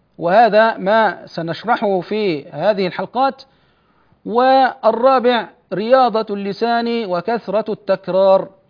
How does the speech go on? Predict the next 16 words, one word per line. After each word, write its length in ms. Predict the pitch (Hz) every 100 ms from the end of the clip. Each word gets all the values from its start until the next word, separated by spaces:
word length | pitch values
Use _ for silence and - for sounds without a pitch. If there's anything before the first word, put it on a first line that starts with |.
| _ _ -
رياضة 360 | 151 208 190 180
اللسان 580 | 170 156 190 226 240 190
وكثرة 600 | 165 208 214 202 220 220 _
التكرار. 800 | 220 220 - 202 196 180 185 180 - _ _ _ _ _ _ _ _ _ _ _ _ _ _ _ _
فبدأ 720 | - 269 285 220 277 247 240
رحمه 380 | 233 226 247 247
الله 380 | 214 240 254 240 - _ _ _ 185
يتكلم 720 | 190 214 254 226 233 233 -
عن 320 | 170 233 208 -
التجويد، 500 | 196 - 180 220 269
وبدأ 600 | 196 208 233 214 208 226
بالحديث 640 | 214 208 - 180 220 214 226
عن 380 | 202 151 220
حكمه، 500 | 143 185 196 220 170 117 _ _ _ _ _ _ _ _ _ _ _ _ _ _ - _ -
وبدأ 580 | 175 226 214 220 240 233
بالحديث 600 | 190 185 175 202 233